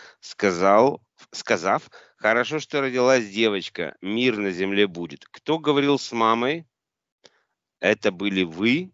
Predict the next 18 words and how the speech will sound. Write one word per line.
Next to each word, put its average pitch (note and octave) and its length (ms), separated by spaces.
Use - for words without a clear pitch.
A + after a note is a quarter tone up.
вопросительный D2+ 680
знак. C2 420
И - 140
что E3+ 360
значат D#3 540
эти F2+ 240
слова? D2+ 400
Ведь - 220
мама D3 320
растила D3+ 420
меня C#3 320
с - 140
идеей, B2 420
что - 240
у - 40
меня A2+ 260
есть A2+ 260
миссия. G2+ 540